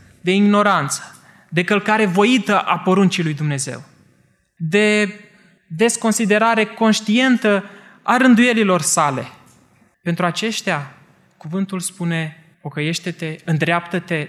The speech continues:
drumul pe care mergi te va îngropa veșnic.” Nu există altă mântuire decât mântuirea oferită de Dumnezeu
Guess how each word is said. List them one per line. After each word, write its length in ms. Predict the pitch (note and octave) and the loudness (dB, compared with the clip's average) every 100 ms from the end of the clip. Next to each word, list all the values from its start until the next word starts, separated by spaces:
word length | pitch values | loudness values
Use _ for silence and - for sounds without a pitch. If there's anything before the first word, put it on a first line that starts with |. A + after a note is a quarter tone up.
| D3 | -2
drumul 260 | F3+ G3+ | 0 2
pe 140 | G3 F3+ | 0 -2
care 240 | F3+ F3+ | -2 0
mergi 460 | E3+ E3+ E3 - - - _ _ - | 0 0 -2 -8 -12 -20 _ _ -8
te 100 | D3 | -2
va 140 | D3 | -2
îngropa 580 | C#3 C#3 C3+ B2 - _ _ _ _ _ _ | -2 -4 -6 -12 -12 _ _ _ _ _ _
veșnic.” 500 | C#3+ C3 - - - _ - | -6 -6 -6 -14 -20 _ 0
Nu 180 | E3+ A3 | 2 4
există 340 | F3+ F3 F#3+ | 2 -2 0
altă 220 | F#3+ F#3+ | 0 0
mântuire 420 | F3+ F3 F3+ F#3 | 0 2 2 0
decât 300 | F#3 F3 F3 | 0 -2 -4
mântuirea 640 | F#3+ F3+ F3 G3 G3 F3 E3 - - _ _ | 0 0 0 0 0 0 -4 -14 -20 _ _
oferită 460 | - E3 F#3 G3 F#3+ | -6 -2 0 0 0
de 120 | F3 | -2
Dumnezeu 480 | D#3+ E3 D#3+ F#3+ | 0 0 2 0